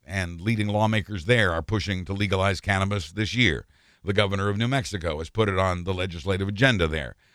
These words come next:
The governor of New York says he'll try again this year. The same pledge from the governors of Rhode Island, Virginia, and Wisconsin. The governor of South Dakota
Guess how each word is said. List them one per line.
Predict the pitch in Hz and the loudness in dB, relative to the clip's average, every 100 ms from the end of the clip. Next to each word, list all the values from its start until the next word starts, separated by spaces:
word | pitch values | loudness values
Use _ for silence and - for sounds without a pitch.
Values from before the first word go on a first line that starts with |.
| _ | _
The | 90 | -2
governor | 104 98 104 107 | 0 2 2 2
of | |
New | 107 | 2
York | 120 127 87 | 2 2 0
says | 110 95 | -2 -2
he'll | - 147 117 | 0 0 2
try | 113 95 | 2 4
again | 85 80 78 76 | 2 0 -4 -4
this | 76 90 | -10 -8
year. | 71 58 _ _ - | -6 -8 _ _ -10
The | 90 | -2
same | 123 113 | 0 0
pledge | 107 120 113 | 0 0 0
from | 107 104 | -2 0
the | |
governors | 104 110 110 101 | 0 0 0 -2
of | 104 | 0
Rhode | 104 107 | 0 2
Island, | 107 113 117 101 | 4 4 2 0
Virginia, | 104 87 113 113 | -2 0 0 0
and | 110 110 | -2 -4
Wisconsin. | - 135 117 78 60 _ _ _ _ _ - | 0 2 2 -2 -12 _ _ _ _ _ -6
The | 95 | -2
governor | 107 113 110 | -2 0 0
of | |
South | - 120 - | 2 2 2
Dakota | 110 - 156 101 | -4 2 4 4